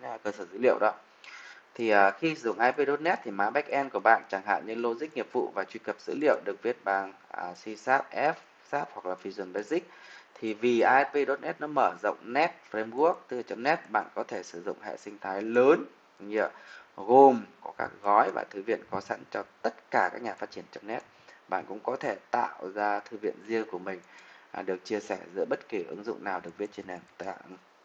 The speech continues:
net. Như vậy thì ở đây nó gọi là cái mã backend, có nghĩa là cái gì? Thì net Framework hay nói khác là A S P chấm net nó đã hỗ trợ rất tốt cái việc cho chúng ta phát triển các cái backend để giúp chúng ta quản lý cơ sở dữ liệu tốt hơn.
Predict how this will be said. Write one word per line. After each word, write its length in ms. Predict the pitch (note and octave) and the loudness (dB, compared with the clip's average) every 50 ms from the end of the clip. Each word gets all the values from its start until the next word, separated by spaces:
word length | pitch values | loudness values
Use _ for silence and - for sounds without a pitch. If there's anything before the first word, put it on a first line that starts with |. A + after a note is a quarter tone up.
| - | -8
net. 200 | F#2+ G#2+ A#2+ B2 - - | -4 -2 -2 -2 -4 -8
Như 160 | A2 A#2 A2+ A2+ | -6 -6 0 2
vậy 120 | B2 A2+ - - | 2 0 0 -4
thì 160 | - - F#2+ | -10 -10 -8
ở 80 | F2+ F2+ | -6 -4
đây 180 | G2 G#2 G#2 | -4 -4 -4
nó 140 | G2+ G2+ G2+ | -4 -6 -10
gọi 240 | G2+ G2 F#2+ F#2 - | -8 -8 -10 -10 -10
là 60 | - - | -14 -16
cái 80 | F#3 | -14
mã 140 | F3 F#2+ F2+ G2 | -12 -10 -10 -10
backend, 320 | B2 - - G2+ A2 G#2 | -12 -10 -6 -6 -6 -6
có 60 | G2+ G2+ | -6 -10
nghĩa 160 | G#2 G#2 - - | -12 -12 -8 -6
là 140 | B2+ G#2+ F#2 | -6 -6 -6
cái 80 | F#2+ G2+ | -8 -8
gì? 200 | G#2+ B2+ B2 B2+ - - - - - - - _ - | -4 -4 -4 -4 -6 -12 -18 -20 -20 -20 -20 _ -14
Thì 80 | - F#2 | -14 -14
net 240 | F#2 F#2+ A#2 C#3 - - - - | -8 -4 -2 -2 -2 -4 -6 -6
Framework 400 | G2+ G#2+ G#2+ G#2 A2 C3 - - - | -6 -6 -6 -4 -4 -4 -4 -4 -6
hay 160 | A2+ G#2+ G#2 | -10 -10 -10
nói 120 | G2 F#2+ G2 - | -10 -12 -10 -8
khác 200 | C3+ - - G#2+ | -8 -8 -6 -6
là 60 | G2 | -6
A 140 | F#2+ G2+ G2+ | -6 -6 -6
S 20 | |
P 200 | - - G#2 G2 | -6 -8 -8 -8
chấm 160 | - F#2+ F#2+ G2+ | -10 -12 -10 -6
net 180 | A2+ B2+ - | -6 -8 -6
nó 140 | A#2+ G#2 G2 | -8 -10 -10
đã 120 | F#2+ - G#2+ G#2+ | -10 -10 -12 -12
hỗ 140 | A2+ G#2 - - | -12 -14 -10 -8
trợ 180 | - A2+ - - | -8 -8 -6 -6
rất 200 | B2 D#3+ F3 - | -8 -8 -8 -2
tốt 180 | - - G2+ - - | 0 0 0 0 -2
cái 100 | - A#2+ A2+ | -8 -12 -10
việc 140 | A2+ G#2+ F#2 F2+ - - | -10 -10 -12 -12 -12 -16
cho 80 | - F2+ | -16 -16
chúng 140 | - F2 F#2+ | -16 -18 -14
ta 240 | - - G#2 G2+ G#2 - - _ _ _ | -10 -8 -8 -8 -8 -12 -16 _ _ _
phát 140 | - C#3 - - - | -6 -6 -6 -6 -8
triển 300 | - G2 F2+ F#2 F#2 G2+ - - - - - _ _ _ _ _ _ _ _ _ _ | -6 -6 -6 -6 -8 -14 -18 -20 -20 -20 -20 _ _ _ _ _ _ _ _ _ _
các 220 | - A2 G#2+ - - | -6 -6 -6 -6 -6
cái 180 | - F2+ F2+ F2+ | -8 -8 -8 -6
backend 440 | - A2+ - - G#2+ A2 G#2 G2+ - - _ _ | -6 -6 -6 -4 -4 -2 -2 -4 -6 -10 _ _
để 320 | - A2+ B2 A2 G2 F2 - - - | 0 2 2 2 2 0 -2 -6 -2
giúp 160 | B2 C#3+ C#3 - | -2 -2 -2 -2
chúng 100 | G2+ G2 | -10 -8
ta 320 | - G#2 G2+ G2 G2 F#2+ - - _ _ | -4 -2 -2 -2 -2 -6 -10 -14 _ _
quản 260 | - G2 F2+ F2 G2 | -4 -4 -4 -4 -6
lý 120 | F2 F2+ F#2 | -8 -10 -10
cơ 140 | - - F#2 | -10 -12 -14
sở 160 | - - D#2+ - - - | -14 -16 -18 -18 -16 -14
dữ 80 | F2+ | -10
liệu 160 | F2+ G2 - - - | -8 -8 -8 -8 -8
tốt 100 | - A2+ | -6 0
hơn. 160 | B2+ B2 A#2 | 2 2 2